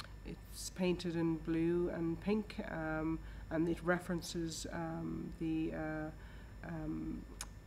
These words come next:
the livestock sales that took place, uh, during my residency period. Um, and when I was actually at the Mart, I was franking, uh, letters for them,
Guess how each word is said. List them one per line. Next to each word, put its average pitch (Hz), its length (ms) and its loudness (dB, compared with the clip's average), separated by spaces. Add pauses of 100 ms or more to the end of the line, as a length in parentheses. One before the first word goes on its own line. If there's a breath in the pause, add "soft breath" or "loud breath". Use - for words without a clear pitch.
(180)
the 143 60 4
livestock 170 760 6
sales 160 640 2
that 165 180 2
took - 220 0
place, - 540 4 (120)
uh, 170 120 0 (100)
during 180 280 10
my 165 120 6
residency 160 560 0
period. 165 480 4 (500 loud breath)
Um, 160 580 6 (680 loud breath)
and 160 520 2 (540)
when 170 140 4
I 165 160 6
was 160 180 2
actually 165 380 4
at 165 180 4
the 196 60 2
Mart, 175 360 2
I 185 120 2
was - 380 -2 (160)
franking, 170 920 4
uh, 165 220 0
letters 170 560 2 (180)
for 180 140 4
them, 180 340 4